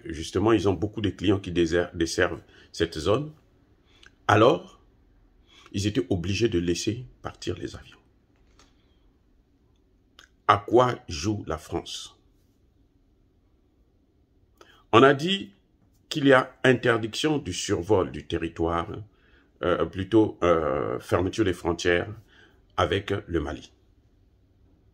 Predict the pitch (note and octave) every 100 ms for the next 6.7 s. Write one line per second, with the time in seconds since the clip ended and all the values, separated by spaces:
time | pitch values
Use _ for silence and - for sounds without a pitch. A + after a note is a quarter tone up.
0 | _ _ _ _ - - - - D#3 F3+
1 | G3 - G#2 A2 D3+ D3+ C#3 C3 G#2+ G#2+
2 | G#2+ G#2+ B2 G2 G2+ G#2 G#2 A2 G2+ F2
3 | F2 F2+ F2 D#2 - - G2 F#2+ - -
4 | - G#2 - F2 E2+ A2 - E2 E2 F2+
5 | E2+ D#2 D#2 F2 - D#2 E2 E2+ E2 E2+
6 | D#2 D#2+ - D3 - F#4 F4